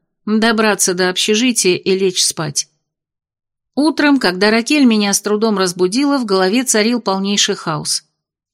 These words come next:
Сейчас я могла спокойно рассортировать знания и выбрать способ ментальной защиты.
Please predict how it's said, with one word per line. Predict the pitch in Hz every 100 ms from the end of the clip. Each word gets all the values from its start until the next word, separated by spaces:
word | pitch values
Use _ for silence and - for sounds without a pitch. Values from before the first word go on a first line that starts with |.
| _ -
Сейчас | - 208 214 339 330
я | 285
могла | 269 262 277
спокойно | 269 254 254 311 240 185
рассортировать | 185 - 208 - 208 214 208
знания | 185 202 277 254 185 170
и | 202 190
выбрать | 190 254 226 214
способ | - 240 240 220 208
ментальной | 208 208 214 208 202
защиты. | 202 196 - 139 147